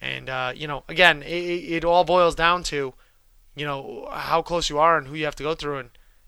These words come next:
if he can get past Rockhold, well, holy hell, what the hell is gonna happen with him? Uh, but I just, I don't know. I don't feel confident in it. Uh, I think a lot's gonna be decided in that first round,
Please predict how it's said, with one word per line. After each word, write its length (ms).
if 100
he 100
can 120
get 100
past 280
Rockhold, 580
well, 200
holy 340
hell, 260
what 160
the 60
hell 120
is 120
gonna 160
happen 240
with 120
him? 300
Uh, 520
but 360
I 80
just, 280
I 80
don't 160
know. 160
I 160
don't 300
feel 160
confident 480
in 140
it. 160
Uh, 340
I 80
think 160
a 60
lot's 300
gonna 140
be 80
decided 340
in 60
that 140
first 280
round, 340